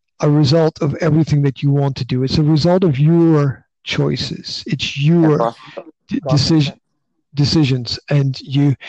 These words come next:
Speaker 1: you have to, y-, you have to focus on accepting this, this responsibility, 'cause you, you can't move forward if you don't accept who you are and what you do, and the fact there are consequences to what you do as well.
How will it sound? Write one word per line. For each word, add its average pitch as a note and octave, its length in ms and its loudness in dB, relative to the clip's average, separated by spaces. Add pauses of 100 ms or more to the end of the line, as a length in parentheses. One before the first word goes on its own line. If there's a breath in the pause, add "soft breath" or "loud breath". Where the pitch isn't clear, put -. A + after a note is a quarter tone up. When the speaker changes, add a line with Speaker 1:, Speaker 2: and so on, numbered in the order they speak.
(320 loud breath)
Speaker 1:
you D#3+ 100 2
have F3 440 2
to, D#3+ 280 2 (960 loud breath)
y-, D3+ 240 -10
you D3+ 420 -2
have E3+ 200 2
to D#3+ 140 0 (560)
focus F3+ 640 0
on D3 340 0 (420 loud breath)
accepting D3 1080 -2 (260)
this, C#3+ 360 -4
this D3+ 300 -2
responsibility, C#3+ 1080 0
'cause D3 240 -2
you, D#3 80 0
you D3 240 0
can't F#3+ 340 0
move E3 260 2
forward D#3 580 0
if C3+ 180 -4
you D3+ 80 2
don't D3+ 160 2
accept C#3+ 380 -4
who F3 140 0
you D#3 260 2
are C#3+ 280 -2
and C#3+ 160 -8
what D3 260 -2
you C#3+ 180 -4
do, D3 280 -2
and D#3 160 -2
the D3+ 100 -2
fact E3 240 -2
there E3+ 140 2
are E3+ 60 0
consequences D#3 880 -4
to C#3+ 100 -12
what C3+ 260 -8
you C3+ 80 -10
do C3+ 200 -6
as C#3+ 140 -18
well. - 280 -8